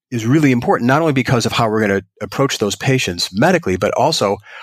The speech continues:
how the plan itself is designed. Maybe when the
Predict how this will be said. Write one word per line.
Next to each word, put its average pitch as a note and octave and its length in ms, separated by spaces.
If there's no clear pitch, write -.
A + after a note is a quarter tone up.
how - 160
the G2+ 80
plan G2+ 280
itself G2 340
is G#2 80
designed. A2 560
Maybe B2+ 300
when A2+ 480
the G2+ 240